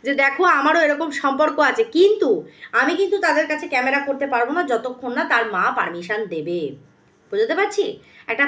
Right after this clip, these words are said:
পারমিশনের মহতাজ হয়ে রয়েছিস, কারণ তুই জানিস তোর বিষয়ে যেটা রটেছে, সেই রটনাটা কিন্তু তার মা কোথাও না কোথাও বিশ্বাস করেছিল বলেই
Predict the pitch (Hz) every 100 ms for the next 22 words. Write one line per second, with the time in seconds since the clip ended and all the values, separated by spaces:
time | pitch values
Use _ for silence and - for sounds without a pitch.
0 | 277 262 285 294 339 330 269 240 233 254
1 | 254 - 180 180 175 - - 214 208 -
2 | 226 180 226 277 320 254 - _ - _
3 | 294 320 330 311 302 302 277 262 226 440
4 | 330 302 196 143 - - - - 277 277
5 | 226 226 294 320 339 320 262 240 226 240
6 | 233 220 240 240 233 262 269 277 285 254
7 | 202 196 - 277 262 - 220 226 226 262
8 | 254 185 233 285 196